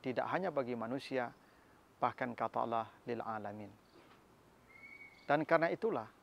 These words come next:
di surat At-Taubah ayat yang kedelapan belas, Allah menjelaskan tentang orang-orang yang mendapat hidayah yang akan menjadi pemakmur rumah Allah.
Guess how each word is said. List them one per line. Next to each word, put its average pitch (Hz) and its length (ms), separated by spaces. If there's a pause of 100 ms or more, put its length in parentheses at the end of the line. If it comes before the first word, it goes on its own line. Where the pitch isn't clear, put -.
(800)
di - 160
surat 147 240 (560)
At-Taubah 147 480
ayat 127 320
yang 120 160
kedelapan 117 560
belas, 120 240 (880)
Allah 147 240
menjelaskan 139 640
tentang 131 480 (480)
orang-orang 139 560
yang 123 160
mendapat 120 480
hidayah 123 400 (560)
yang 117 160
akan 127 400
menjadi 113 400
pemakmur 113 560 (320)
rumah 117 320
Allah. 95 180